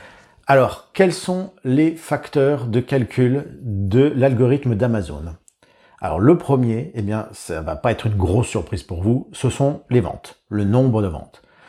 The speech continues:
Parce que même si Amazon dispose de plusieurs algorithmes, ils partagent tous la même philosophie. Ils veulent rendre les clients heureux et ils veulent les inciter à acheter plus de livres autant que possible.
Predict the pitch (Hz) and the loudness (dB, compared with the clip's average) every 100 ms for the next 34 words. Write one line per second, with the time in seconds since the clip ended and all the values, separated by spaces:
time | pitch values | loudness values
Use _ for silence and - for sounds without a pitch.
0 | - - - 107 143 160 - 135 143 135 | -18 -12 -2 2 2 2 2 2 4 4
1 | 139 117 117 - 131 104 - 151 185 160 | 4 4 0 -2 -2 -2 -2 0 2 4
2 | 139 113 101 101 110 135 131 - - 117 | 4 2 0 -2 -2 -6 -8 -16 -6 -6
3 | - 139 - 120 101 - - 214 - 117 | -2 -2 2 0 0 -6 -4 -4 0 0
4 | 123 147 123 110 98 95 120 151 _ _ | 2 0 0 0 0 -2 -4 -6 _ _
5 | _ - 135 127 131 151 156 151 - 110 | _ -2 0 4 4 2 0 -12 -6 0
6 | 147 165 104 104 - 113 98 - 143 147 | 0 0 -2 -4 -2 -4 -4 0 2 2
7 | 90 95 - - - 120 117 110 143 156 | 2 -8 -14 -18 -2 2 2 6 6 6
8 | 151 117 107 139 190 - 120 - 107 - | 2 0 0 0 -2 -4 -10 -6 -10 -6
9 | 113 107 - - 135 - 165 165 151 117 | -4 -4 -6 -6 -8 -4 0 2 2 0
10 | 101 107 107 113 _ 180 180 160 143 143 | 0 0 -2 -6 _ 0 0 0 -4 -4
11 | 147 143 - - - 73 104 | -6 -6 -6 -10 -10 -16 -16